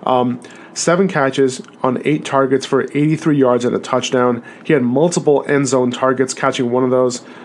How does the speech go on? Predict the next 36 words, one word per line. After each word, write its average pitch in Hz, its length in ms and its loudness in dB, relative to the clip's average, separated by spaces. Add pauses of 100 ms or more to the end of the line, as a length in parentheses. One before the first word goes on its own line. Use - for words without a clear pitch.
Um, 131 300 0
I - 120 0
would 196 160 4
normally 165 320 2
not 135 200 0
be 147 80 0
excited 143 560 0 (300)
because 135 260 0
this 143 160 0
is 143 100 0
his 131 160 0
first 127 360 -2
great 131 200 2
game, 143 300 0
but 175 240 0 (300)
he's 180 240 0
playing 185 380 0
the 190 60 4
Redskins 139 420 0
this 175 140 -6
week, 190 280 0 (400)
who 151 160 0
have 139 100 -2
given 151 220 2
up 127 100 -4
the 123 100 -4
third 135 300 2
most 131 300 0
fantasy 127 320 0
points 135 300 -2
to 131 40 -4
tight 127 220 -2
ends 135 160 -2
this 156 160 -4
year. 165 160 2
So 131 300 0